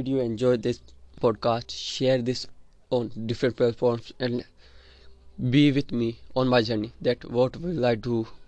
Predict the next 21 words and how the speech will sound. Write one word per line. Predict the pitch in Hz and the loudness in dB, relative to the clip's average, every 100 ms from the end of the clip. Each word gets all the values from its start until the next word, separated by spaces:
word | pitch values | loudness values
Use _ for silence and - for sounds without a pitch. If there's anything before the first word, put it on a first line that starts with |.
| - | -18
how | - - 127 123 | -16 -8 2 4
I | 123 123 113 - - | 4 2 -2 -14 -8
configure | - 110 - 113 113 | -4 -4 -2 -2 0
my | 113 | 0
life, | 110 107 110 113 - - - - - - - - - - - _ - - - - - - - - - - - 147 | 0 0 -2 -6 -12 -12 -18 -20 -20 -20 -20 -20 -20 -20 -20 _ -20 -20 -20 -20 -20 -20 -20 -20 -20 -20 -20 -6
what, | 135 139 - - - - - _ - - | -2 -2 -4 -20 -20 -20 -20 _ -16 -4
and | 135 135 - - | -2 -2 -6 -4
after | 160 143 143 156 | -2 -2 -4 -6
five | - 127 123 | -2 -2 -2
years, | 117 - - - - - - - - - - - - - - - | -4 -8 -12 -14 -20 -20 -20 -20 -20 -20 -20 -20 -20 -20 -10 -8
what | - 127 127 | -4 -4 0
I | 123 | 8
will | 123 | 10
become. | - - 117 113 - - - - - - - - - _ - - - | 10 6 -2 -6 -12 -16 -18 -20 -20 -20 -20 -20 -20 _ -20 -20 -14
Am | 123 117 | -10 -8
I | |
successful? | 117 123 143 - 127 131 - - - - - - - - - | -6 -4 -4 -6 -10 -10 -14 -16 -16 -18 -20 -20 -20 -20 -10
Am | 123 120 | -6 -4
I, | 113 113 | -2 -2
uh, | 110 - - - - - - - - - - | -4 -10 -20 -20 -20 -20 -20 -20 -20 -20 -18
still | - - 143 127 | -2 0 0 -2